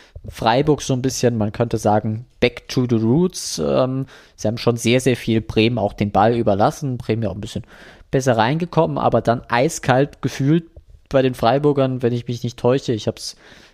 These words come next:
weil ich, äh, auf der Urlaubsrückfahrt war, nur im Auto mitverfolgt, aber von dem, was ich da gesehen hab, ähm, erste drei Chancen, alle drei Dinger genutzt und Bremen, und das hat dann so zum Bremer Nachmittag gepasst, verschießt den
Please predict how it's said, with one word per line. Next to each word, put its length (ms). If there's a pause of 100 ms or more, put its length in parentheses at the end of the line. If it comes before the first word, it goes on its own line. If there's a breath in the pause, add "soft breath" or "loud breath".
(120 loud breath)
weil 240
ich, 140
äh, 300 (200)
auf 160
der 160
Urlaubsrückfahrt 720
war, 140
nur 260
im 260 (160)
Auto 360
mitverfolgt, 720
aber 260 (320 loud breath)
von 160
dem, 160
was 160
ich 120
da 120
gesehen 400
hab, 260
ähm, 360 (340 soft breath)
erste 300
drei 180
Chancen, 380
alle 220
drei 220
Dinger 260
genutzt 520 (440 loud breath)
und 140
Bremen, 400
und 180
das 260 (300)
hat 180
dann 120
so 140
zum 220
Bremer 320
Nachmittag 480
gepasst, 440 (460 loud breath)
verschießt 600
den 320